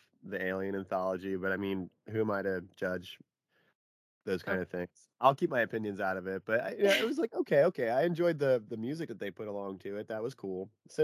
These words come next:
Speaker 2: Hey,
Speaker 1: Cinematics
Speaker 2: I
Speaker 1: were
Speaker 2: was
Speaker 1: kind of expected as any
Speaker 2: I
Speaker 1: other
Speaker 2: was
Speaker 1: video game that's out
Speaker 2: excited.
Speaker 1: there now.
Speaker 2: Yeah, I was excited, and then I saw that on Twitter. I was like, "Oh, boo." Like <laughs>
Speaker 1: <laughs>
Speaker 2: So,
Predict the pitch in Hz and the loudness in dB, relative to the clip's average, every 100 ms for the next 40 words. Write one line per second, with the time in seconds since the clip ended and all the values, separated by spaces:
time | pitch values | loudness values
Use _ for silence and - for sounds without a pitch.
0 | 156 - 233 247 - 381 131 123 120 _ | 6 6 6 4 2 0 -2 -4 -8 _
1 | - 139 - 110 - 117 113 104 117 113 | -8 -6 4 2 4 -2 0 -2 -4 0
2 | 113 113 113 107 110 104 104 104 - 101 | 4 6 6 4 -4 -4 0 2 2 0
3 | 92 101 95 92 95 _ _ 285 277 185 | -2 -8 -12 -10 -10 _ _ -4 -2 -2
4 | 202 254 285 - 269 269 277 262 240 240 | -2 -2 -4 0 2 4 2 0 0 -2
5 | 240 233 226 220 226 233 196 175 190 277 | -2 -2 -2 -2 -2 -2 0 -4 -2 2
6 | 233 160 _ _ 214 190 170 185 220 220 | 2 0 _ _ -2 0 -4 -6 -2 0
7 | 277 349 165 226 240 - 240 - 220 - | 4 6 6 8 6 8 4 4 -2 -2
8 | 208 - 165 - 139 - - _ 208 - | -10 -10 -16 -16 -20 -20 -20 _ -14 -14
9 | - 185 _ _ 233 226 _ _ _ _ | -18 -20 _ _ -14 -14 _ _ _ _
10 | _ 359 392 - - _ _ _ _ _ | _ -10 -10 -14 -20 _ _ _ _ _
11 | 202 170 170 175 | -14 -14 -14 -18